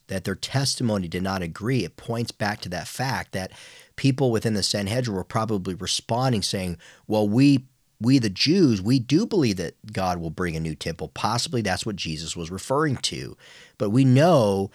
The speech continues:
and in retrospect, that Jesus at the time, he was speaking of his resurrection and bringing newness of life.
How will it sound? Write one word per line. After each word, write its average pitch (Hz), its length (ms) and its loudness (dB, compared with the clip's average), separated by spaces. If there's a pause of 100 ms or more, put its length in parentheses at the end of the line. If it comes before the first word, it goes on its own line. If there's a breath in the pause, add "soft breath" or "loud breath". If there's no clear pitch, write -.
(360 loud breath)
and 92 220 -2
in 92 200 -4
retrospect, 117 800 -2
that 78 160 -6
Jesus 127 560 -2
at 98 140 -6
the 107 60 -6
time, 135 480 -2
he 107 120 0
was 110 120 0
speaking 110 400 -2
of 90 100 -2
his 82 140 -6
resurrection 80 880 -6
and 85 160 -10
bringing 87 440 -2
newness 87 360 -2
of 78 140 -12
life. 73 460 -8